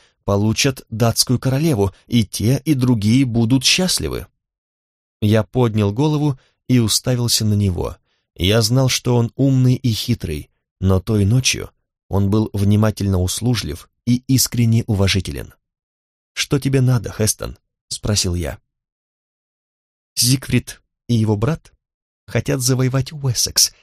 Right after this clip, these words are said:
сказал Хестон, не ответив на мой вопрос. "Старые мечты",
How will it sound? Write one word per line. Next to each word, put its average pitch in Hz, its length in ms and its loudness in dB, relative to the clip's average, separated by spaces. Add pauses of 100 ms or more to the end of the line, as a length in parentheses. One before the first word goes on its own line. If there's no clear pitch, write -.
(140)
сказал 107 380 0
Хестон, 90 440 -2 (220)
не 120 140 4
ответив 120 440 -2
на 107 60 0
мой 95 140 2
вопрос. 95 440 -2 (300)
"Старые 113 400 2
мечты", - 520 -2